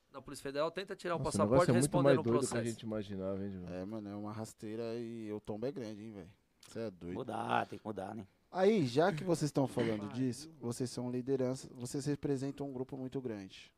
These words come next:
Speaker 3: Eu tenho certeza que nesse momento do seu grupo lá do WhatsApp, que tem mais de mil pessoas, não sei quantas exatamente tem, pelo menos o, dessas mil, novecentos, novecentos e noventa e nove eu gostaria de estar aqui agora, pra contar a sua
Speaker 4: Com
Speaker 3: história,
Speaker 4: certeza, isso é verdade.
Speaker 3: né? Ou eu tô falando alguma besteira?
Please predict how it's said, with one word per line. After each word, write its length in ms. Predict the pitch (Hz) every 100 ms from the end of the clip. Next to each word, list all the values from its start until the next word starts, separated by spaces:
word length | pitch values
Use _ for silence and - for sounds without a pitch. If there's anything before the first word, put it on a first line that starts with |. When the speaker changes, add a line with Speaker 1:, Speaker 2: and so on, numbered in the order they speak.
| _ _ _ _ _
Speaker 3:
Eu 60 | 135
tenho 140 | 156
certeza 380 | 156 190 180 165
que 100 | -
nesse 180 | 139 131
momento 380 | 127 120 127 131
do 100 | 120
seu 180 | - 127
grupo 340 | 117 120 -
lá 140 | 104 104
do 120 | 107
WhatsApp, 340 | 104 110 104
que 80 | -
tem 100 | 110
mais 220 | 104 110
de 80 | 110
mil 180 | 107 110
pessoas, 600 | 104 101 - 110 110 98
não 80 | 101
sei 180 | - 104
quantas 300 | 101 101 104
exatamente 580 | 104 98 87 101 95
tem, 240 | - 107 110 _ _ _ _
pelo 200 | 120 117
menos 300 | 117 127 131
o, 180 | 131 123
dessas 400 | 110 120 - 113
mil, 140 | 117 120
novecentos, 480 | 120 113 113 117
novecentos 360 | 123 120 135 131
e 40 |
noventa 240 | 143 127 123
e 40 |
nove 160 | 120 117
eu 40 |
gostaria 300 | 120 123 117
de 60 | 117
estar 140 | -
aqui 200 | 147 -
agora, 340 | 101 104 104 110 _ _ _
pra 160 | 131
contar 300 | - 139 131
a 20 |
sua 80 | 120
Speaker 4:
Com 60 | 127
Speaker 3:
história, 580 | - 113 117 120 117 113
Speaker 4:
certeza, 180 | 113 -
isso 80 | 143
é 20 |
verdade. 300 | 113 95 87
Speaker 3:
né? 280 | 127 143 156
Ou 100 | 156
eu 40 | 147
tô 100 | 151
falando 200 | 143 143
alguma 200 | 135 135
besteira? 420 | 127 - 113